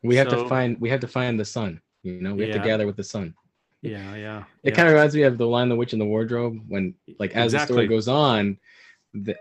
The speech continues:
Speaker 1: as they show up, it's wintertime, but then all of a sudden the, the grip that the, the witch, who's like the devil, has on the earth,
Speaker 2: Yep.
Speaker 1: death, it's, it's relieving, it's melting. And then Aslan shows up and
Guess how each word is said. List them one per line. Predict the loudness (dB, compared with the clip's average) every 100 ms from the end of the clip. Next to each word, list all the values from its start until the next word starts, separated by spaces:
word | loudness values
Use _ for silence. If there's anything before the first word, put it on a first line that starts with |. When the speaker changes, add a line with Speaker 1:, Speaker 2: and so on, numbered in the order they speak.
| -2
Speaker 1:
as | -2 0
they | -4
show | -2 0 2
up, | 2 -2
it's | -8 -12 -12
wintertime, | -4 -2 -2 -4 -4 -6
but | -6
then | -6
all | -2 -2
of |
a | -2
sudden | -2 -2 -2 -4 -4
the, | -8 -8 -6
the |
grip | -6 0 0 0 _ _
that | -10 -8 -6
the, | -6 -6 _
the | -8
witch, | -4 -4 -4 -10 -16 -18 -14
who's | -12
like | -8 -8
the | -4
devil, | -4 -2 -6
has | -8 -6 -6
on | -6 -8
the | -4
earth, | -4 -4 -6 _ _ _ -6
Speaker 2:
Yep. | -4 -6 -10
Speaker 1:
death, | -2 0 -2 -8 -20 _ _ _ _ _ _ -8
it's, | -8 -6 -8
it's | -8 -6
relieving, | -4 0 0 0 -4
it's | -6 -10 -8
melting. | -4 -2 -2 -4 -6 -8 _ _ _ _ _ -8
And | -4
then | 0 0 -2 -6 _ -8
Aslan | -4 -2 -4
shows | -4 -4 -2
up | -2 -4 -6
and | -14